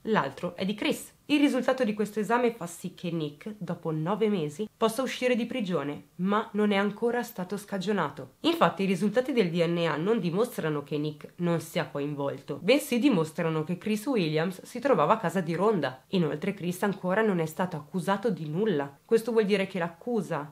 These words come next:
per omicidio aggravato pende ancora su Nick. Matt, mentre passa davanti agli uffici della motorizzazione, decide di fare un controllino.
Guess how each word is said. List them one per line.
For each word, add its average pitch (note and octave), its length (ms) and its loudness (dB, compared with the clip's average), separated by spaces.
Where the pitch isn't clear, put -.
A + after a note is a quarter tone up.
per F3 140 -8
omicidio E3+ 420 -2
aggravato D#3 600 -2
pende F3 300 -4
ancora E3+ 360 -4
su - 160 -8
Nick. E3+ 340 -6
Matt, A3 680 6
mentre C4 300 6
passa A#3 340 4
davanti G#3 680 4
agli F3+ 200 2
uffici C#4 380 -2
della D#3+ 200 2
motorizzazione, E3 1120 -4
decide C#4 340 -2
di E3+ 100 -2
fare C#3 220 -6
un D3 100 -2
controllino. D3+ 880 -4